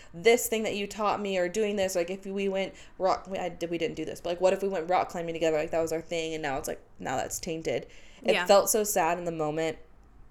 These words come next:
Speaker 1: and it was sad, and I gave it up, but, like, you can get it back.
Speaker 2: Yeah. I actually had a conversation with one of my best friends about this recently. We were talking about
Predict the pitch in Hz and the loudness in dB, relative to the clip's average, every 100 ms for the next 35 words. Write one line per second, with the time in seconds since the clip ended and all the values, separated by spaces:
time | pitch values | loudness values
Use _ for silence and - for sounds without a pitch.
0 | - - 220 190 170 170 180 165 165 165 | -20 -10 -6 0 0 2 2 2 2 0
1 | 160 165 156 151 - - 196 - 170 165 | 0 0 4 2 2 0 2 2 0 0
2 | 180 175 - 160 156 156 - - - - | -6 -10 -8 -6 -6 -10 -10 -12 -14 -18
3 | - 233 180 - - - - - - - | -6 -4 -4 -8 -16 -18 -18 -18 -16 0
4 | 247 247 311 302 285 208 196 190 180 - | 0 0 -2 -2 -4 -4 -6 -6 -8 -8
5 | 185 175 175 175 175 175 170 165 - 185 | -8 -8 -8 -8 -6 -6 -4 -4 -4 -8
6 | 180 185 170 175 165 - - 190 175 170 | -6 -4 -4 -4 -2 -2 -2 -4 -4 -4
7 | - - 196 190 190 - - 196 190 190 | -6 -6 -6 -4 -6 -8 -4 -2 -2 -2
8 | 180 175 190 180 180 175 170 190 | -6 -6 -6 -2 0 0 -2 -6